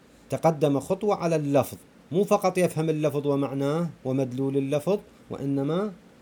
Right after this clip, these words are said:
معنى اللفظ ومضمون هذا اللفظ. وهناك التفسير الذي يركز على الحديث، آه، تفسير بالمأثور، ويفسر النص القرآني بالمأثور عنهم عليهم السلام،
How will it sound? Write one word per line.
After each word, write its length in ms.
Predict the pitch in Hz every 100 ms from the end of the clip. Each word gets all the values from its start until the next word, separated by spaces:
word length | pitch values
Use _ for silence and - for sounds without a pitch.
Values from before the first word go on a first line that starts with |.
| - -
معنى 800 | 160 226 233 185 170 147 135 117 - -
اللفظ 520 | 135 131 135 123 135 120 101 120 127 127 - - - - - - - -
ومضمون 800 | 107 95 120 139 131 151 170 135
هذا 240 | 123 113
اللفظ. 360 | 110 113 113 110 - - - - - -
وهناك 480 | 120 139 175 214 220
التفسير 500 | - 196 185 220 208
الذي 320 | 190 190 180
يركز 380 | 180 208 202 170
على 200 | 175 170
الحديث، 560 | 151 165 175 220 151 - - - - - - - - - - -
آه، 200 | 104 92 82 -
تفسير 340 | - 117 147 156
بالمأثور، 640 | 151 151 127 120 160 113 - - - - - - -
ويفسر 600 | 135 165 202 214 - 196
النص 400 | 185 190 196 -
القرآني 600 | 180 - 160 185 190 190
بالمأثور 600 | 165 160 156 - 180 170
عنهم 380 | 139 202 160 170
عليهم 340 | 151 143 127
السلام، 580 | 123 - 127 151 143